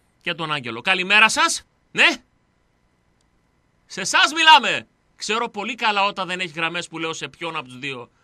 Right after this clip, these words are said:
Πάω εκ του ασφαλούς. Βλέπετε, την ξεκλειδώνω λίγο-λίγο τη λέξη, γιατί την έχω κάψει.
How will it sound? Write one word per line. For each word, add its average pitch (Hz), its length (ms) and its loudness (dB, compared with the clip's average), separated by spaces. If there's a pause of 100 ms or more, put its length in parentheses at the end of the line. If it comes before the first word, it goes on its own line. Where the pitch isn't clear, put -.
Πάω 214 240 -4
εκ 208 100 -8
του 202 100 -10
ασφαλούς. 185 540 -8 (280)
Βλέπετε, 190 320 -6
την 185 100 -12
ξεκλειδώνω 170 680 -8
λίγο-λίγο 165 500 -8
τη 147 120 -14
λέξη, 175 260 -8
γιατί 190 160 -14
την 190 120 -14
έχω 180 220 -14
κάψει. 196 480 -6